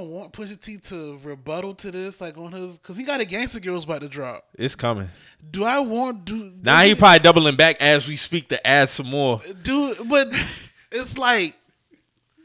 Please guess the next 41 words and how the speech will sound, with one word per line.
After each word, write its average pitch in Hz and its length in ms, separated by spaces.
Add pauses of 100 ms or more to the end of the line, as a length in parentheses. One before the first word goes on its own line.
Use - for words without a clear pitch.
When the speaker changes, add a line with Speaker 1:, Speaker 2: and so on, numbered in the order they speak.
(440)
Speaker 2:
He 247 160
might 226 220
throw 170 120
a 143 60
few 135 160
bars. 117 260
He 208 80
might 180 120
not 120 160
do 113 120
a 104 40
whole 101 160
lot. 92 240
He 151 80
might 139 220
throw 113 80
a 104 40
few, 104 200
bu-, 92 160
a - 80
Speaker 1:
that's 254 180
Speaker 2:
few - 80
Speaker 1:
what 277 60
I'm 247 60
Speaker 2:
bars, - 80
Speaker 1:
saying, 269 260
Speaker 2:
though. 214 60
Speaker 1:
because 208 340
it's 180 100
like, 190 120
Speaker 2:
I 143 40
don't 165 100
Speaker 1:
all 185 40
Speaker 2:
think 180 100
Speaker 1:
right, - 40
Speaker 2:
he'll 165 120
give 131 200
Jim 113 180
a 101 40
whole 107 160
verse. 101 400